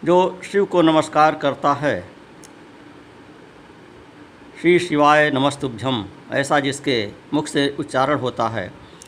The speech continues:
वह मुख समस्त पापों का विनाश करने वाला पावन तीर्थ बन जाता है। जो मनुष्य प्रसन्नतापूर्वक उस मुख का दर्शन करता है, उसे निश्चय ही तीर्थ सेवन जनित फल प्राप्त होता है।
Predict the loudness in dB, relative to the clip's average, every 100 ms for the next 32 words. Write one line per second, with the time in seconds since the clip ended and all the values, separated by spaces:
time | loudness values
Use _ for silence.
0 | -20 -10 2 4 4 2 -2 -12 -20 -20
1 | -4 0 0 -2 -2 0 0 -2 -2 0
2 | -2 -4 -2 -4 -2 -2 0 0 -2 -6
3 | -12 -4 0 0 -4 -6 -8 -8 -6 -6
4 | -6 -6 -8 -12 -16 -20 -20 -20 -20 -20
5 | -20 -20 -20 -20 -20 -20 -20 -20 -10 0
6 | 2 4 2 -2 -4 0 0 0 0 0
7 | 2 0 -2 -4 -6 -2 0 2 0 -2
8 | -4 -4 -2 -2 -2 -6 -12 -20 -20 -20
9 | -14 -4 0 0 0 0 2 2 0 0
10 | 0 -2 -2 0 0 2 2 2 0 -10
11 | -6 -6 -2 -4 -4 -6 -8 -6 -6 -8
12 | -12